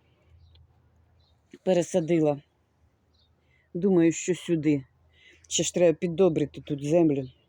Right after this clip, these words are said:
то я ще не насипала. Тільки вчора викопала. То треба буде щось. Оце я нещодавно посадила.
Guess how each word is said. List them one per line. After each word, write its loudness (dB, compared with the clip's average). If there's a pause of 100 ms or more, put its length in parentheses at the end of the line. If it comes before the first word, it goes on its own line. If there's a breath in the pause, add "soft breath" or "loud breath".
то -10
я -4
ще -6
не 0
насипала. -6 (600 soft breath)
Тільки -12
вчора 0
викопала. -6 (1600 soft breath)
То 4 (120)
треба 4
буде 0
щось. -4
Оце 0
я 2
нещодавно 0
посадила. -4